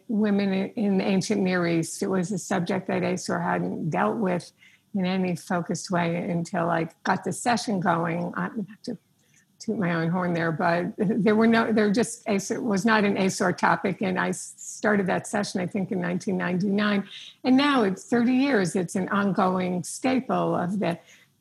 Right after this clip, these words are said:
asor American Schools of Oriental Research annual meeting.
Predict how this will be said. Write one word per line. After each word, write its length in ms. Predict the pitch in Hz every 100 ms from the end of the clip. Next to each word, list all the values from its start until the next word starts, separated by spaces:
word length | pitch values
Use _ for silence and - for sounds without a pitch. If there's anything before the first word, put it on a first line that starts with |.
| - -
asor 340 | 202 202 226
American 440 | 202 208 214 - 208
Schools 340 | - 208 196
of 140 | 202 185
Oriental 500 | 185 185 180 170 185
Research 640 | 196 196 - 180 165 -
annual 580 | - 175 180 175 175 165
meeting. 520 | 233 170 160 151 156